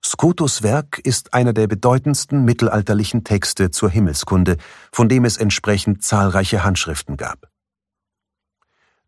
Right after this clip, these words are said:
Ratdolt ließ für den geplanten Druck des Liber Designis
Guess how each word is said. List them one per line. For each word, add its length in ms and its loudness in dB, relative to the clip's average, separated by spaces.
Ratdolt 600 2
ließ 220 -2
für 140 0
den 160 0
geplanten 580 0
Druck 320 -2
des 300 -2
Liber 340 0
Designis 680 0